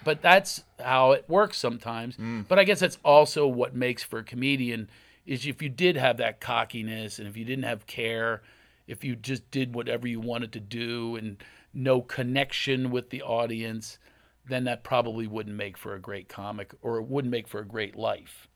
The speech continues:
Speaker 2: Yeah.
Speaker 1: Because then you're just being selfish. And, and there are those people, and they do make it in life, make it in quotes. You know, I don't think that they're happy, and I, I know them. I,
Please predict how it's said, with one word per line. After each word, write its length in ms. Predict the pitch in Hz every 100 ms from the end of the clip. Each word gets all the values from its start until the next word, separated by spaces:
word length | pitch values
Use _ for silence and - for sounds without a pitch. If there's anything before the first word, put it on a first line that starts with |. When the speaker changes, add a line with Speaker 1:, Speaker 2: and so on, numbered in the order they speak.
| -
Speaker 2:
Yeah. 220 | 113 104 -
Speaker 1:
Because 260 | 107 113
then 140 | 110 110
you're 100 | 104
just 200 | 104 -
being 220 | 101 101
selfish. 680 | - 98 95 - 104 95 -
And, 160 | 98 - _ 269
and 100 | 320
there 100 | 220
are 160 | 156
those 220 | 151 139 131
people, 360 | 123 110 139
and 60 | 147
they 120 | 147
do 160 | 123 139
make 260 | 117 104
it 80 | 135
in 60 | 107
life, 260 | 107 110
make 300 | 117 101 90
it 80 | 113
in 100 | 98
quotes. 540 | 95 - 87 131 - - _ _ _ _ _ _
You 100 | 98
know, 120 | 90
I 80 | 98
don't 220 | 92 90
think 160 | 95 90
that 80 | 107
they're 160 | 95
happy, 560 | 85 131 156 120 131 139
and 100 | 95
I, 100 | 90 90
I 100 | 98
know 240 | 104 131 139
them. 220 | 107 131 _ _ _ _ _ _ _ _ 127
I, 220 | 127